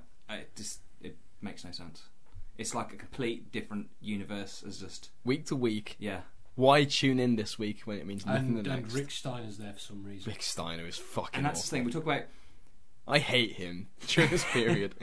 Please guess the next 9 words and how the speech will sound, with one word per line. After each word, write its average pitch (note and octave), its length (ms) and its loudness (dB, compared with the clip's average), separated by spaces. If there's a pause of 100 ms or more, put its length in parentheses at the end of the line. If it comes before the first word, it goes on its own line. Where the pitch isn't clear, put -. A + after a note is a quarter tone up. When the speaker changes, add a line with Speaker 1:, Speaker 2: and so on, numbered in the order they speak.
(120)
Speaker 1:
<laughs> - 180 -6
Speaker 2:
If C#3 140 4
you're C3 120 10
listening, G2+ 380 2
Rick. - 420 -4
<laughs> - 600 -6
Rob. A2+ 340 4 (600)
Speaker 1:
Oh. F#2 220 -10 (600)
Speaker 2:
Yeah. F#2+ 280 0